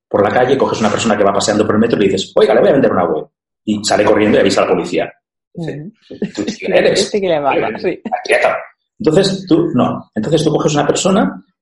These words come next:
Speaker 1: y la invitas a un café y le explicas quién eres y le enseñas las fotos de tu familia y le explicas que ayer te caíste y le explicas un montón de cosas y al cabo de una hora le dices, "Y te vendo una página web", y esa persona te escucha.
Speaker 2: Mm.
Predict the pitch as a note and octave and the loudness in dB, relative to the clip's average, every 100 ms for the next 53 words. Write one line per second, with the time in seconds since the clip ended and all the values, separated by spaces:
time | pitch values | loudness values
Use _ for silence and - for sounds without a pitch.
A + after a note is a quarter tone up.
0 | _ A2+ G#2 G2 F#2+ A2 B2 B2 A#2+ E3 | _ 0 2 2 2 2 2 0 2 4
1 | E3 E3+ - - G3 G#3 G3+ F#3 A3 E3+ | 4 2 -6 -4 -2 0 -2 0 2 4
2 | D#3 D#3+ - G#2 F#2+ G#2 G2 F#2+ - - | 4 0 -4 -2 0 0 -2 -2 -4 -4
3 | - - - G2+ D#3 D3+ D3 D3 - G2 | -4 -6 -4 0 2 4 2 -2 -8 -6
4 | - G2 - F2+ F2+ - F#2 - - - | -2 -2 -2 -2 -2 0 0 0 -2 -4
5 | G2 F#2+ - B2 A#2 A2 B2 B2 - - | -4 -2 0 0 0 0 2 2 2 0
6 | G3+ A2+ G2+ C#3 D#3 D3+ E3 D3 A2+ - | -2 -2 -2 2 2 2 2 2 2 0
7 | - _ _ - A#2 E3 E3+ - A#2+ A2 | -6 _ _ -4 0 4 4 2 0 2
8 | F2+ F2 F2+ - G#2 G#2+ A#2+ A2+ - F#2+ | 2 2 0 0 0 0 0 -2 -4 -8
9 | - - _ _ _ G3 | -8 -12 _ _ _ -10